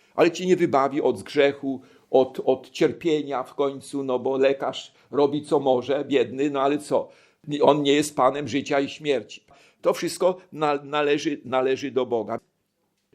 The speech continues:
To jest właśnie ta przestroga, bardzo ważna.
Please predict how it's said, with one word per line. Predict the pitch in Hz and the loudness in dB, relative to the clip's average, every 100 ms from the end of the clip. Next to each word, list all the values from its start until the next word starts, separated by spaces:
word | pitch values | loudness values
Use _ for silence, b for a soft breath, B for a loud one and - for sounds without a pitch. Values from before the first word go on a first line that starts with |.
| - | -2
To | 233 | -2
jest | 175 | 0
właśnie | 202 196 202 190 b b - _ _ _ | -8 -6 -8 -8 b b -20 _ _ _
ta | - | -2
przestroga, | 160 - 165 - 180 135 113 117 | 0 2 0 2 4 4 0 -4
bardzo | 147 127 147 | -4 -2 -2
ważna. | 143 135 123 117 92 | 0 -2 -2 -14 -16